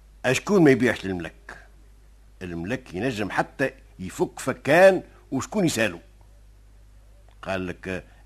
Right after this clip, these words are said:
"إذا خصيمك الحاكم، لشكون باش، باش تخاصم؟" اللي يبعث له باش يبيع له الأرض متاعه يقول: "حاضر يا سيدي، حاضر باش، أمر الأسلة طاعة،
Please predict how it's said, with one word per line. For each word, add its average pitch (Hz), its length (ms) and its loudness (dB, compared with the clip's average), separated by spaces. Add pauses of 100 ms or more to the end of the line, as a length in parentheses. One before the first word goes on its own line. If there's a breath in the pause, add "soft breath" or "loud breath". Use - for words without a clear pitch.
(100)
"إذا 101 200 -4
خصيمك 101 520 -6
الحاكم، 110 580 -2
لشكون 131 340 -4
باش، 143 120 -4
باش 135 180 -10
تخاصم؟" - 340 -2 (2500)
اللي 214 400 6
يبعث 165 380 4
له 139 120 2
باش 117 300 -2
يبيع 107 400 0
له 98 140 -4
الأرض 98 360 -6
متاعه 170 580 -4
يقول: 101 300 -8
"حاضر 87 380 -2
يا 82 60 -8
سيدي، 78 300 -16
حاضر 78 220 -8
باش، 87 460 -14 (540)
أمر 80 460 -6 (380 soft breath)
الأسلة 87 600 -8
طاعة، 104 460 -4